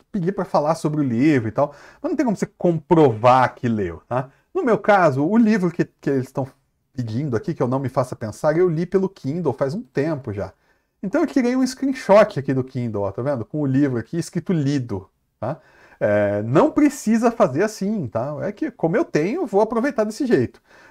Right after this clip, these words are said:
Mas, de verdade, um T X T escrito, "Li o livro", <laughs> é suficiente.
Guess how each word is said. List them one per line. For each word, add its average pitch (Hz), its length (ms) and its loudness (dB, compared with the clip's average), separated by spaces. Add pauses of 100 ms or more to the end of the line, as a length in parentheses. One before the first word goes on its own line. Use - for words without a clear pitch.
Mas, 139 140 2
de 170 100 0
verdade, 156 640 4
um 139 240 -4
T 180 180 4
X 196 240 -2
T 175 320 6
escrito, 151 420 0
"Li 147 300 2
o 208 60 4
livro", 113 420 2 (160)
<laughs> - 140 -20
é 147 240 4
suficiente. 156 680 -8